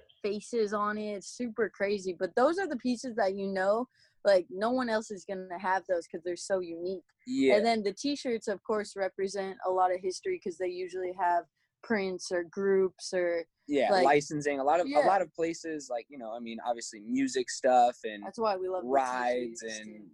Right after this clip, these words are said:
Speaker 2: destinations and places would always have tees. So it's like, it, it kind of became accustomed to us to just sell the tees because I guess we, in a way, we just, we were, we cared least about those. So we're
Speaker 1: Mm-hmm.
Speaker 2: like, we're down to sell those.
Speaker 1: We
Speaker 2: Like,
Speaker 1: still have way too many
Speaker 2: Yeah, I
Speaker 1: t-shirts.
Speaker 2: mean, we,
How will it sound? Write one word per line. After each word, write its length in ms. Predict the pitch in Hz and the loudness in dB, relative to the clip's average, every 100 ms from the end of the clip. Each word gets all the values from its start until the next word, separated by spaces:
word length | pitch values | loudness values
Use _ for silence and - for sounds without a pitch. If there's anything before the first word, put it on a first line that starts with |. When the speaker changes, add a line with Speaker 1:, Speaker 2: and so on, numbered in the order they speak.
| _ | _
Speaker 2:
destinations 960 | 135 127 - 123 123 - 123 123 123 110 | 0 0 -2 -4 -4 -4 -4 -2 -4 -6
and 120 | 107 | -4
places 420 | 131 143 147 123 | 2 2 2 -2
would 100 | 117 | 4
always 200 | 120 117 | 4 4
have 160 | 113 101 | 2 -2
tees. 400 | - 147 131 117 | -4 -2 -2 -2
So 120 | 107 107 | -2 -2
it's 140 | - | 0
like, 220 | 104 95 _ _ _ _ _ _ 143 | 0 0 _ _ _ _ _ _ 2
it, 180 | 147 156 | 2 2
it 120 | 135 | -2
kind 180 | 170 233 | 2 2
of 80 | 190 | 2
became 340 | 160 165 160 | -2 -2 0
accustomed 500 | 139 - 160 - 135 | -2 0 0 0 -4
to 100 | 139 | 0
us 200 | 127 - | 0 0
to 80 | 113 | -6
just 260 | 117 - - | -8 -6 0
sell 200 | 113 139 | 2 2
the 100 | 151 | -2
tees 300 | 175 175 151 | -4 -6 -6
because 300 | 139 139 127 | -6 -2 0
I 120 | 104 _ _ | -2 _ _
guess 300 | 131 139 - | 0 0 0
we, 300 | 131 120 104 _ _ _ - | -4 -4 -4 _ _ _ -4
in 100 | 139 | 0
a 60 | 113 | 2
way, 240 | 131 190 | 4 6
we 140 | 160 | 4
just, 240 | 147 139 - _ _ _ - - | 2 -2 -8 _ _ _ -16 -2
we 80 | 139 | 2
were, 200 | 127 113 _ _ - | 2 0 _ _ -12
we 80 | 117 | -6
cared 360 | - 147 131 127 | 4 4 2 -2
least 380 | 131 151 151 131 | 0 0 2 2
about 320 | 117 117 104 | 2 0 2
those. 500 | 120 107 80 - - | 2 2 -4 -14 -12
So 140 | - 127 | -4 0
we're 140 | 131 | 2
Speaker 1:
Mm-hmm. 0 | |
Speaker 2:
like, 260 | 127 113 - | 2 2 -2
we're 120 | 127 117 | -4 -2
down 360 | 123 120 120 | -2 -2 -4
to 120 | 117 | -6
sell 300 | - 117 107 | -2 0 0
those. 320 | 101 95 82 226 | -2 -4 -4 2
Speaker 1:
We 140 | 349 | 2
Speaker 2:
Like, 20 | |
Speaker 1:
still 300 | 339 - 262 | 2 0 0
have 220 | 254 208 | 4 2
way 240 | 180 180 190 | 0 -6 -6
too 140 | - | -8
many 180 | 196 202 233 | -6 -2 0
Speaker 2:
Yeah, 420 | 277 160 160 - | 4 6 6 4
I 60 | 160 | 2
Speaker 1:
t-shirts. 0 | |
Speaker 2:
mean, 240 | 165 156 | 0 2
we, 140 | - | 2